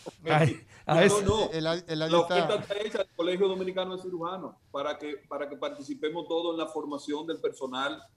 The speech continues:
Speaker 1: paramédico y que participa en la emergencia, porque,
Speaker 2: Y
Speaker 1: te
Speaker 2: los
Speaker 1: reitero,
Speaker 2: amet, y la gente de... de
Speaker 1: y la, a todo el mundo, todo el mundo, el, el
Speaker 3: Bueno,
Speaker 1: Ministerio
Speaker 3: eh,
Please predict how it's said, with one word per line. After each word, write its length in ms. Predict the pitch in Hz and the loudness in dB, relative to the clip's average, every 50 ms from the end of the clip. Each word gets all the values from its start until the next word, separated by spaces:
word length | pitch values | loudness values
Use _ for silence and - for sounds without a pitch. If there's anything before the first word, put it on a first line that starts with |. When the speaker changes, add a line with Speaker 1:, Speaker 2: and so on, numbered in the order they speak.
| _ _ | _ _
Speaker 1:
paramédico 720 | - 139 135 135 135 135 139 143 160 170 170 - 175 165 156 | 0 0 2 2 0 0 -2 0 0 -2 -2 -2 -2 -2 -2
y 120 | 139 - | -2 -4
que 80 | 143 139 | -4 -2
participa 480 | - 135 135 135 120 123 135 135 147 | -2 -2 -4 -4 -6 -8 -4 -2 -2
en 40 | 143 | -2
la 80 | 143 143 | -2 -2
emergencia, 580 | 143 143 147 147 143 143 143 151 147 - 180 185 - - _ _ _ _ | -2 -4 -4 -4 -4 -4 -4 -4 -2 -2 -4 -4 -6 -12 _ _ _ _
porque, 560 | - 151 160 156 156 160 160 156 - - - - | 2 4 4 4 4 4 2 2 0 -4 -8 0
Speaker 2:
Y 140 | - 170 202 | 4 6 8
Speaker 1:
te 60 | 240 | 10
Speaker 2:
los 120 | 233 233 214 | 10 12 12
Speaker 1:
reitero, 40 | 190 | 12
Speaker 2:
amet, 460 | 180 170 165 190 190 175 151 - - - | 12 12 10 10 10 10 8 6 0 0
y 220 | - 190 226 247 240 | 2 4 4 6 8
la 160 | 214 202 175 | 8 8 8
gente 360 | 180 196 202 196 185 202 185 170 | 8 6 2 2 2 2 4 4
de... 320 | 165 165 170 175 175 - | 4 4 4 2 -2 -6
de 280 | - 123 135 151 151 147 | -6 -2 2 4 4 6
Speaker 1:
y 40 | 147 | 4
la, 460 | - - - - - - - - 143 | 4 2 -2 -8 -14 -6 -2 -2 0
a 20 | - | 2
todo 320 | - 160 180 196 196 196 | 4 6 8 8 8 8
el 80 | 196 185 | 6 6
mundo, 420 | 175 180 190 190 180 147 127 120 | 2 -2 -2 -4 -4 -6 -8 -6
todo 200 | 123 143 160 170 | -6 -4 -4 -4
el 60 | 165 | -4
mundo, 400 | 165 170 175 175 156 131 120 120 | -4 -4 -6 -4 -4 -4 -4 -4
el, 60 | 120 120 | -6 -6
el 60 | 117 123 | -8 -6
Speaker 3:
Bueno, 300 | - 165 185 185 170 165 | -2 0 0 0 0 0
Speaker 1:
Ministerio 440 | 139 135 131 120 170 156 156 175 180 | 2 2 2 4 4 4 6 6 4
Speaker 3:
eh, 120 | 143 - | 2 0